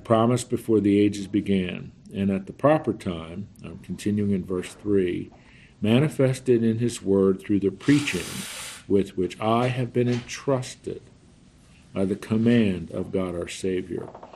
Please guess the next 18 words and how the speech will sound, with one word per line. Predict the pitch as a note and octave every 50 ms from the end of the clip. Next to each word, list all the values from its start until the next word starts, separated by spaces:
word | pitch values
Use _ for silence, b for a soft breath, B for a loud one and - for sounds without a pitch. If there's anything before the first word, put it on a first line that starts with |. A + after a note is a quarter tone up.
| B B B B B B B B B B B B B _ - _ _ _ _ _
Now, | D#3+ D3 C3 A#2 A2 A2 B B B B B C3+ - - D#3 - - D3
I, | D3+ C#3 C3+ - - - - - - - D#3
I'm | B2+ B2 B2
gonna | A#2+ E3+ E3+ D#3
start | C3+ - - - C3+ B2+ B2 B2+
with | A2+ G2+ F#2+
verse | G2 G#2 G#2 G2+ G2 -
three, | - - G#2 A2 A2 G#2+ G2 F#2 G2+
even | G#2 G#2 G2+ G#2+ G2+
if | F#2+ - -
we | G#2+ G2
did | F2+ G#2 G2+ F#2+ F2
get | F#2+ F2+ F#2+
into | F#2+ F#2+ F#2+ - G2+
that | F2+ F2+ E2 D#2+ F2
a | F2
little | - - - A2 G#2
bit. | G2+ G#2 G2+ G2 F#2+